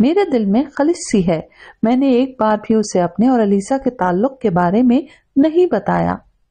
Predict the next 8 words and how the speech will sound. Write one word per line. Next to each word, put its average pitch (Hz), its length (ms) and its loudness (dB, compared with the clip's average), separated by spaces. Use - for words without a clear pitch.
न 202 60 2
जाने 226 320 0
मैंने 262 280 2
ऐसा 269 220 0
क्यों 311 320 0
किया। 170 340 0
अंदरूनी 202 440 0
इस्तराब 190 460 -2